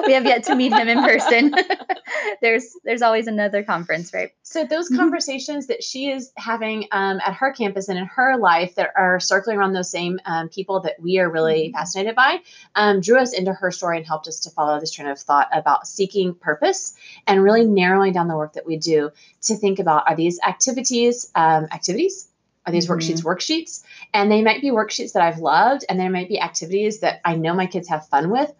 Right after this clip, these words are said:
Speaker 2: but do they serve my overarching curricular purpose?
Speaker 1: Right, 'cause every year she talked about how she would learn something new or have a new technique or get turned on to a new technology. So she would add that element into her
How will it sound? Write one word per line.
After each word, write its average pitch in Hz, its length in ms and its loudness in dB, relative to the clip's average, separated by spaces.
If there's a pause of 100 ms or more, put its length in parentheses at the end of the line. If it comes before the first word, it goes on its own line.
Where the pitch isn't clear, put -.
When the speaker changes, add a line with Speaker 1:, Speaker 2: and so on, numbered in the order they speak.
(220)
Speaker 2:
but 190 120 0
do 202 80 4
they 226 100 8
serve 190 320 2
my 196 140 0
overarching 151 640 -2
curricular 135 420 -8
purpose? - 540 -10 (220)
Speaker 1:
Right, 185 200 0
'cause 190 140 2
every 247 320 2
year 208 300 4
she 196 160 -6
talked 185 240 -2
about 175 160 0
how 160 320 4
she - 200 -8
would 160 240 -2 (280)
learn 196 240 4
something 208 320 2
new 247 200 4
or 185 80 4
have 185 200 0
a 185 40 0
new 180 120 -2
technique 190 500 -6
or 170 80 -2
get 160 240 -4
turned 190 240 -2
on 180 140 2
to 190 100 -6
a - 20 -2
new 185 140 -2
technology. 175 520 0
So - 140 -10
she - 140 -10
would 160 140 -4 (120)
add 247 260 0
that 196 180 2
element 180 340 -2
into 175 320 -6
her 151 320 -4